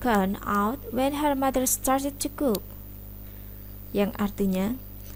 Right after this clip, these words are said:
apa yang mungkin terjadi jika sang gadis tidak pergi ketika ibunya mulai memasak?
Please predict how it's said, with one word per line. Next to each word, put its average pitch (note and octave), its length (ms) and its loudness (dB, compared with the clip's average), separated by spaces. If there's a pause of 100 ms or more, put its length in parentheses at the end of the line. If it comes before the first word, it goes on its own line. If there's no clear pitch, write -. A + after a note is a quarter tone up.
(160)
apa A3+ 320 2
yang D#4+ 220 2
mungkin C#4 320 2
terjadi C4 560 4
jika A3 240 4
sang A3+ 240 4
gadis G3+ 480 4
tidak G#3 320 2 (480)
pergi G#3+ 560 2
ketika A3+ 800 0 (640)
ibunya A3 760 2 (420)
mulai A3 400 6
memasak? A#3 560 4